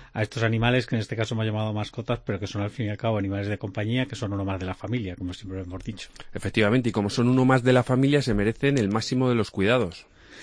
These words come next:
Speaker 1: Efectivamente, y además, bueno, pues, eh, ser sobre todo responsables, ¿no? Esta responsabilidad tiene que empezar desde el primer momento que elegimos qué tipo de animal queremos meter en casa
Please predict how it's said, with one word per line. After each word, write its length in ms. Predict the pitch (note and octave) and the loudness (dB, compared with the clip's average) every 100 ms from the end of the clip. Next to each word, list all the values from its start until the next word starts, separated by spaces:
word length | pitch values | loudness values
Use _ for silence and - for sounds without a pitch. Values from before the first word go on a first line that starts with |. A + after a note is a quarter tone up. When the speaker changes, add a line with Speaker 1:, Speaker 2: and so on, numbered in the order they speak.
| - - | -20 -14
Speaker 1:
Efectivamente, 880 | - A2 - B2 A#2+ B2+ B2 G#2+ G2+ | -12 -10 0 2 4 2 0 -4 -4
y 200 | G2 G2+ | -4 -2
además, 680 | G2 G2 G#2 A2 A#2 C3 B2+ | -2 -2 0 2 2 2 0
bueno, 280 | G#2+ G#2+ B2+ | -2 -2 -2
pues, 420 | - G2 F#2+ - | -4 -6 -6 -8
eh, 200 | - G2 | -10 -10
ser 240 | - A#2 | -6 -4
sobre 280 | G2+ C3 A#2+ | -2 0 0
todo 220 | A#2+ A2+ | -2 -4
responsables, 680 | C3 B2 A2+ F#2+ C#3 B2 F2+ | -4 -4 -6 -4 -2 -2 -6
¿no? 160 | F#2+ - | -8 -10
Esta 200 | - B2 | -6 -4
responsabilidad 840 | A#2 B2+ A#2 A#2+ A#2 A#2 B2 C#3 - - - - | -4 -6 -4 -2 0 4 4 4 -2 -18 -20 -6
tiene 200 | - A2+ | 0 2
que 100 | A2 | 2
empezar 520 | - B2 - B2+ C3+ | 0 -2 2 4 6
desde 200 | C#3 B2 | 4 2
el 40 | A#2 | 0
primer 220 | A2+ G#2+ | -2 0
momento 340 | A2+ B2 C3 | 0 0 -2
que 100 | - | 0
elegimos 640 | A2+ G#2 - B2 A#2+ C#3 - | -2 -2 -2 0 4 4 2
qué 140 | B2+ | -2
tipo 260 | A#2 A#2+ A#2 | -2 -2 0
de 240 | A#2 A2+ | 2 2
animal 360 | A2 A2+ A#2+ C3+ | 2 2 0 0
queremos 320 | A2 G#2+ G#2+ | 0 0 -2
meter 240 | A2 A2 | -2 -2
en 80 | A2+ | -2
casa 420 | A#2+ B2+ - E3 | 0 2 4 2